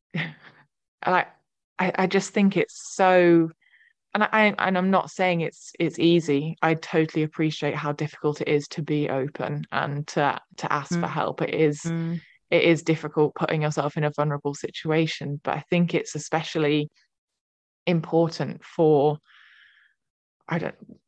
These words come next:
Speaker 1: women in the workplace, for
Speaker 2: Mm.
Speaker 1: men and mental
Speaker 2: Mm.
Speaker 1: health. I think there's a lot of at-risk groups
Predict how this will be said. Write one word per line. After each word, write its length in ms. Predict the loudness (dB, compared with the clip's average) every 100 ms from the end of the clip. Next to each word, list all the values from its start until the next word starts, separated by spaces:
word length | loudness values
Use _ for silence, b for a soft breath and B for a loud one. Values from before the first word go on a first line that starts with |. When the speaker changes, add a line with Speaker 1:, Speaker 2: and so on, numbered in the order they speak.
| 0
Speaker 1:
women 360 | 4 4 4
in 320 | 4 2 0 -4 -6
the 80 | 0
workplace, 800 | 2 2 -2 -8 -8 -12 -18 -20 _ _ 0
for 480 | 4 6 4 2 2
Speaker 2:
Mm. 100 | 4
Speaker 1:
men 260 | 4 2
and 240 | 2 0 2
mental 400 | 2 2 2 0
Speaker 2:
Mm. 60 |
Speaker 1:
health. 320 | 2 2 0 -4
I 80 | -8
think 300 | -2 -2 -2 -4
there's 180 | -4 0
a 40 | 2
lot 300 | 2 2 -2
of 100 | 0
at-risk 520 | 0 0 -2 -2 -6 -20 -2
groups 800 | 2 2 -2 -10 -16 -18 -18